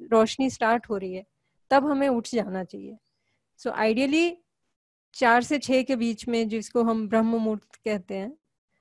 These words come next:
वो time best है। लेकिन at least जैसे आजकल देखें तो साढ़े पाँच बजे तक सुबह हो जाती है, तो at least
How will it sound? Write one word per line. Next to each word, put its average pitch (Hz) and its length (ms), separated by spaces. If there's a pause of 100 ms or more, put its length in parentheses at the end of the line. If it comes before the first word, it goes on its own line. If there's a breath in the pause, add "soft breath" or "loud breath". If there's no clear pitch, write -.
(320)
वो 262 160
time 285 400
best 247 320
है। 285 240 (140)
लेकिन 269 300
at 254 200
least 311 500 (240)
जैसे 226 220
आजकल 233 500
देखें 262 320
तो 320 140
साढ़े 247 260
पाँच 254 260
बजे 254 280
तक 277 200 (180)
सुबह 240 320
हो 208 280
जाती 190 360
है, 214 100 (640)
तो 254 100
at 233 120
least 285 300